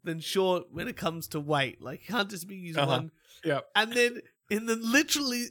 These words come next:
Speaker 1: I would say, I'm gonna say this happened in the next sentence.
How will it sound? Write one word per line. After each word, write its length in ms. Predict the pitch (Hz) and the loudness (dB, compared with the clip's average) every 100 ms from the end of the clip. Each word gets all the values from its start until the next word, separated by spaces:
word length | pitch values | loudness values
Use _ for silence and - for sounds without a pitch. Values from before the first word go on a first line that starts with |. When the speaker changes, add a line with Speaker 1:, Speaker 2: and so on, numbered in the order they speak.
| _ 196 | _ 0
Speaker 1:
I 120 | 240 | 2
would 200 | 240 214 | 2 -2
say, 140 | 160 - | -6 0
I'm 160 | 190 233 | 0 0
gonna 140 | 233 | -4
say 140 | 208 | -4
this 180 | 185 180 | -2 0
happened 280 | 185 175 185 | 0 0 -2
in 100 | 175 | -4
the 80 | 165 | -2
next 280 | 160 156 - | -2 -2 -4
sentence. 640 | 180 175 156 - - | -4 -8 -12 -14 -14